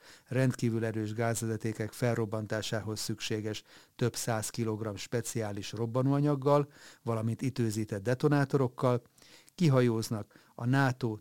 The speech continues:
több ország által ellenőrzött felségvizeire, pontosan az ideális helyszínen a két búvár lemerül,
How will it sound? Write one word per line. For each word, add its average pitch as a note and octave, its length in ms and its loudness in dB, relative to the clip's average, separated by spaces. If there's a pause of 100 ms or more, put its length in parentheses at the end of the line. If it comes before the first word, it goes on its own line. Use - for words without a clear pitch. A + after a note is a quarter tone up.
több C#3 260 2
ország A#2+ 440 -2
által A2 340 -4
ellenőrzött A2 580 -4
felségvizeire, A#2 1000 0 (360)
pontosan A#2 580 4
az G#2+ 80 -4
ideális A2 500 -2
helyszínen C3 520 0
a G#2+ 60 -6
két A2 340 -2
búvár G#2 400 -4
lemerül, B2+ 540 2